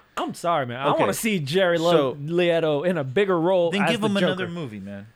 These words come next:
Speaker 1: Yeah,
Speaker 2: Give him
Speaker 1: they
Speaker 2: another
Speaker 1: should.
Speaker 2: movie.
Speaker 1: They
Speaker 2: And,
Speaker 1: should.
Speaker 2: and they are. It's a
Speaker 1: I
Speaker 2: Jo-
Speaker 1: think he showed in the Snyder Cut that he deserves it.
Speaker 2: Apparently, there's a Joker and Harley Quinn movie coming, and they confirmed it's a comedy.
Speaker 1: N-, no.
Speaker 2: Yes.
Speaker 1: No,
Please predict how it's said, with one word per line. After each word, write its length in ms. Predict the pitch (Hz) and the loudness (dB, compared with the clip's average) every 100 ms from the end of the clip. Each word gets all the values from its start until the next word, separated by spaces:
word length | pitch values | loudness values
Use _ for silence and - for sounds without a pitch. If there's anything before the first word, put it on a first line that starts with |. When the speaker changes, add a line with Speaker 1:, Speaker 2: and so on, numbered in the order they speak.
| _ | _
Speaker 1:
Yeah, 120 | - | -2
Speaker 2:
Give 80 | 185 | 0
him 60 | 233 | 2
Speaker 1:
they 40 | 226 | 2
Speaker 2:
another 120 | 208 | 2
Speaker 1:
should. 360 | 202 440 339 180 | 2 2 0 0
Speaker 2:
movie. 240 | 139 120 | -4 -4
Speaker 1:
They 120 | 131 | 0
Speaker 2:
And, 80 | 190 | 0
Speaker 1:
should. 220 | - 233 | 0 0
Speaker 2:
and 240 | 330 131 151 | 2 0 0
they 140 | 156 | -2
are. 220 | 143 110 127 | -2 -2 -4
It's 140 | 123 | -2
a 40 | 165 | -2
Speaker 1:
I 60 | |
Speaker 2:
Jo- 100 | 190 | 0
Speaker 1:
think 120 | 233 | 0
he 160 | 220 220 | 0 -2
showed 580 | - 180 214 202 190 180 _ _ _ | -2 -2 0 2 0 -2 _ _ _
in 160 | 160 185 | -4 -4
the 80 | 220 | -4
Snyder 320 | 269 226 175 | -2 -2 0
Cut 220 | 180 151 | -2 -2
that 60 | 139 | -2
he 100 | 151 | -4
deserves 380 | 131 135 123 101 | -4 -4 -4 -6
it. 80 | 101 | -6
Speaker 2:
Apparently, 640 | 113 - 156 175 180 185 180 | -6 -4 -4 -4 -6 -8 -8
there's 260 | 147 117 | -8 -8
a 40 | 110 | -10
Joker 440 | 95 123 147 165 | -6 -4 -4 -4
and 80 | 151 | -8
Harley 300 | 143 151 151 | -6 -6 -8
Quinn 340 | 147 147 143 143 | -10 -10 -8 -6
movie 280 | 147 147 139 | -6 -6 -8
coming, 440 | - 147 151 147 147 | -8 -6 -6 -8 -6
and 200 | 123 127 | -6 -4
they 100 | 127 | -6
confirmed 720 | - 127 113 - 160 160 156 147 | -6 -10 -8 -4 -4 -4 -4 -4
it's 140 | - | -4
a 60 | 120 | -6
comedy. 640 | - 139 127 107 92 87 - | -2 -2 -2 -4 -8 -14 -14
Speaker 1:
N-, 220 | 156 151 _ - | -12 -12 _ -8
no. 380 | 185 175 117 101 - | -2 -2 -2 -8 -8
Speaker 2:
Yes. 140 | 131 160 | -2 0
Speaker 1:
No, 160 | 135 | -2